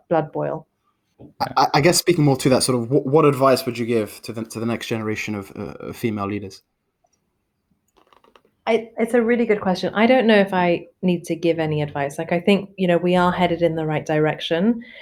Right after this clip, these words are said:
Speaker 1: I think that the main advice would be if, if an investor doesn't inherently understand the market, um, for your product or the product that you're building or your industry, use that to your advantage. Like, as women, we tend to build, um,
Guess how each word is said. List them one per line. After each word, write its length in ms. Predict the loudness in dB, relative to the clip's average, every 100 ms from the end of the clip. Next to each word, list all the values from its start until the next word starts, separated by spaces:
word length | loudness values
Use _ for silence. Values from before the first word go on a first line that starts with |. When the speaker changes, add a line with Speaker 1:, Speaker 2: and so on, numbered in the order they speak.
| -12 -2
Speaker 1:
I 100 | -2
think 320 | 2 2 2
that 280 | 2 2 0 _ _ -4
the 160 | 2
main 300 | 6 6 6
advice 500 | 4 2 0 0 0
would 240 | -2 -2 -4
be 500 | -4 -4 -4 -4 -8 _ _ _ _ -4
if, 280 | -4 -4 -2
if 180 | 0 4
an 60 |
investor 420 | 4 4 0 -2
doesn't 420 | -2 0 -2 -6 -14 _ -10
inherently 500 | -4 0 2 2 -2
understand 880 | -2 -6 -10 -2 0 0 -2 -2 -4
the 140 | -4
market, 800 | -2 -2 -2 -4 -4 -4 -6 -14 -12
um, 480 | -8 -6 -6 -6 -10 _
for 80 | -4
your 140 | -4 0
product 540 | 2 4 4 2 -2
or 80 | -4
the 80 | -2
product 340 | 0 -2 -2
that 80 | -6
you're 100 | 0
building 360 | 4 4 2
or 80 | 2
your 180 | 2 2
industry, 480 | 0 -2 -4 -2 -2
use 260 | 0 -2
that 160 | -2 -6
to 120 | -2
your 80 | 0
advantage. 680 | 0 -2 -4 -2 -2 -2 -2
Like, 200 | -4 -4 -8 -20 -20 -20 -2
as 180 | 0 2
women, 400 | 6 6 8 6
we 160 | 4 2
tend 400 | 0 2 2 2
to 80 | 0
build, 600 | 2 2 2 -2 -4 -4
um, 480 | -4 -2 -2 -4